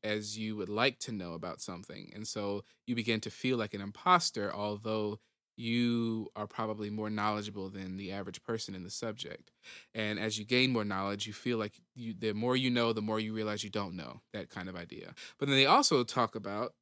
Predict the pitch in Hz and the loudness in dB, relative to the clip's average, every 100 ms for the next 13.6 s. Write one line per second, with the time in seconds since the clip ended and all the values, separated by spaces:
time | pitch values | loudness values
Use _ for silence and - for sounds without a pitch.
0 | _ _ _ - 127 - 131 151 135 117 | _ _ _ -6 -4 2 6 6 4 4
1 | 113 107 101 107 98 101 95 98 107 - | 4 4 0 -2 -2 -2 -4 -6 -6 -2
2 | 123 123 147 135 131 120 117 135 135 - | -2 2 0 2 0 0 2 2 2 2
3 | 185 180 101 - 92 82 - _ - - | 2 2 0 -4 -6 -8 -10 _ -20 -16
4 | - 127 - 123 117 156 147 117 - 180 | -4 0 2 2 2 0 0 -2 6 6
5 | 226 139 104 92 107 92 92 - 117 117 | 6 -2 -4 -6 -6 -6 -6 -6 -2 -2
6 | 117 - - - - _ _ 131 135 127 | 0 -2 -4 -12 -20 _ _ 2 6 8
7 | 127 123 - - 131 123 - 147 180 190 | 8 6 0 -10 -6 -6 2 6 6 4
8 | - _ _ _ _ _ 175 - _ _ | -2 _ _ _ _ _ -20 -20 _ _
9 | _ _ _ _ _ _ _ 160 175 - | _ _ _ _ _ _ _ 2 4 6
10 | - 175 156 143 135 117 101 - 113 117 | 4 6 6 8 8 6 4 4 8 10
11 | 123 95 95 - - - - _ _ _ | 10 6 2 -2 -4 -16 -20 _ _ _
12 | - 131 123 113 - 123 127 120 117 104 | 6 8 8 6 -4 4 6 6 4 4
13 | 110 123 - 98 87 113 | 6 6 4 2 -2 -8